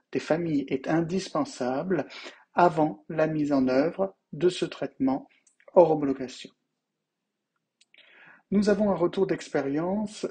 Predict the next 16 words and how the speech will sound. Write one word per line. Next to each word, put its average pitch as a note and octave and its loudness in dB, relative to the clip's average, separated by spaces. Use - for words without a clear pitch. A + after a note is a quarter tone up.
chez, - -4
euh, C3+ 0
plusieurs E3 0
animaux. C3+ 2
Actuellement, D#3 -2
six - -4
patients D#3+ -2
de D3 -6
type C#3 -6
nouveaux C#3 2
animaux C3+ 2
de C#3 0
compagnie C#3 0
ont C3 4
été C3 0
traités C#3+ -6